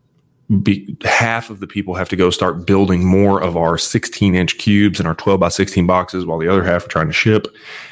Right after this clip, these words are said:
And it is utter madness. Um, but I think we shipped for twelve or fourteen hours the first day,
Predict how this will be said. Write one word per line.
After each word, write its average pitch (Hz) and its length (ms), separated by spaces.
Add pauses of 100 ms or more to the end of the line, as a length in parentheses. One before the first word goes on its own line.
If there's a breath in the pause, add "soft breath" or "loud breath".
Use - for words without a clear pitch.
(380 loud breath)
And 98 160
it 107 140
is 101 300 (220)
utter 123 320
madness. - 640 (380 soft breath)
Um, 80 480 (400)
but 92 580 (680)
I - 40
think 104 220
we 101 100
shipped - 380
for 95 240
twelve 113 400
or 104 60
fourteen 104 440
hours 92 300
the - 80
first - 320
day, 90 440